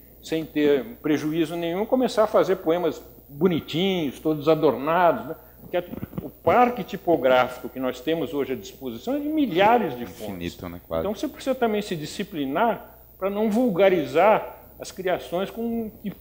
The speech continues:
Speaker 1: tipos decorativos pra qualquer coisa que você faz um soneto, põe lá do tipo decorativo e vai, faz bonitinho como poesia visual, não é? Mas isso é um, é um, é um, é um, é uma, algo que nós temos
Speaker 2: É
Speaker 1: que
Speaker 2: uma
Speaker 1: enfrentar.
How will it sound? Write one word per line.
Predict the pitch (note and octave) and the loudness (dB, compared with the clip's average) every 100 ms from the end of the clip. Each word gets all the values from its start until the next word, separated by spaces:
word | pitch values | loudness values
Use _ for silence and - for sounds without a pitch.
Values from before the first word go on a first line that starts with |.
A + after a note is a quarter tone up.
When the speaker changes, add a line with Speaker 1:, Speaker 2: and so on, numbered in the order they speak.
| - - | -20 -18
Speaker 1:
tipos | - F#3+ E3 | -10 -10 -4
decorativos | F3 F3 F#3 D3+ - - F3 | -4 0 2 0 -2 -8 -8
pra | F3+ F#3 | -8 -6
qualquer | F3+ F#3 F3+ | -6 -4 -6
coisa | D3+ D#3 | -6 -8
que | F3 | -10
você | - | -12
faz | F3+ - D3+ | -8 2 2
um | F#3 | 0
soneto, | F#3 A#3 A3+ G3+ B3+ - | -2 0 0 2 2 2
põe | - A3 | -4 -2
lá | F3 F3 | 2 2
do | E3 C3 - - - | 0 -6 -12 -20 -14
tipo | - - | -10 -8
decorativo | D#3 F3 F3+ F3+ G3+ G3+ F#3+ A3+ C4 | -4 -4 0 0 0 -2 -8 -8 -6
e | B3+ | -6
vai, | F3+ F#3 | 0 0
faz | F3+ F3+ F3+ | 0 -2 -2
bonitinho | F#3+ G3 - - E3 G3 | -4 -6 -8 -10 -8 -8
como | G#3 G#3 G3+ | -6 -6 -4
poesia | F#3+ C#3 D3+ | -4 -2 -2
visual, | C3 A#2 A2+ C#3 A#2 - - - - | -4 -6 0 0 0 -4 -18 -20 -10
não | C3 | -6
é? | D#3 - - - | -6 -8 -20 -8
Mas | C3 A#2+ | -6 -4
isso | E3 - | -8 -6
é | |
um, | A3 A3 F3+ | -6 -6 -6
é | D#3+ D3 | -4 -2
um, | D3+ F#3+ C#3+ | -4 -6 -6
é | |
um, | C#3+ D3 C3+ D3+ D3 | -6 -4 -4 -6 -6
é | |
um, | C#3 D3 | -8 -4
é | |
uma, | D#3+ F3+ C3 | -2 -2 2
algo | C3+ F#3 E3+ | 4 4 2
que | E3 | -4
nós | E3 | -6
temos | - E3+ | -4 -2
Speaker 2:
É | |
Speaker 1:
que | A2+ | 6
Speaker 2:
uma | A#2 | 10
Speaker 1:
enfrentar. | C3+ C3 | 12 12